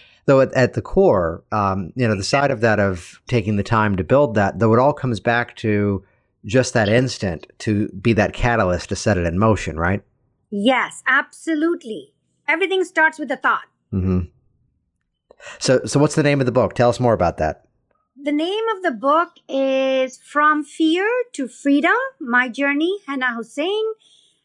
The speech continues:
Speaker 2: And you, anyone can look it up. Uh, it's called, the link is fear free book dot com.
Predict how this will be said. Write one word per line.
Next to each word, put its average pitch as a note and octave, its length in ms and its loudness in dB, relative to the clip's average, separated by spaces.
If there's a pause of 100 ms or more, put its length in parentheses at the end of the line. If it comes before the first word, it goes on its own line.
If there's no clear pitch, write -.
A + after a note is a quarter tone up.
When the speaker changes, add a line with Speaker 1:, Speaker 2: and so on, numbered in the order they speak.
Speaker 2:
And C#4 420 0
you, C#4 200 -6
anyone D#4+ 540 -2
can C#4+ 720 -4 (360)
look C#4+ 240 -2
it C#4 80 -2
up. - 180 0 (320)
Uh, C4 640 0
it's - 160 -12
called, B3 600 -6 (200)
the A#3 640 -2
link E4+ 340 -2
is B3 240 -2
fear G4 440 4
free F4+ 580 2
book C#4+ 480 0 (280)
dot A#3 340 -2
com. E3+ 380 -4